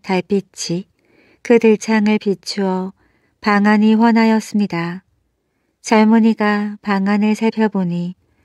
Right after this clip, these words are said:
방 윗목에 커다란 상자 하나가 놓여 있었습니다. 그것이 부자가 낮에 지고 돌아온 바로 그 상자인 것을 대뜸 알 수 있었습니다.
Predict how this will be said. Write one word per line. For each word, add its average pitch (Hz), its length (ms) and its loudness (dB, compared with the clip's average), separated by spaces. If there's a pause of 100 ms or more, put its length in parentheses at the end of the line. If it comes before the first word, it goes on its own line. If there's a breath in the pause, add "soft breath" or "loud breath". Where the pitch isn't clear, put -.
(320)
방 226 340 2
윗목에 190 760 -2 (400)
커다란 233 500 2
상자 226 460 0
하나가 185 640 -4 (340)
놓여 214 400 4
있었습니다. 185 880 -6 (720)
그것이 233 520 2
부자가 202 920 -4
낮에 196 400 0
지고 196 340 -6
돌아온 180 560 -4 (540)
바로 226 240 4
그 220 160 -2
상자인 220 560 0
것을 185 480 -6 (500)
대뜸 208 720 0 (340)
알 196 180 0
수 208 180 -2
있었습니다. 185 920 -4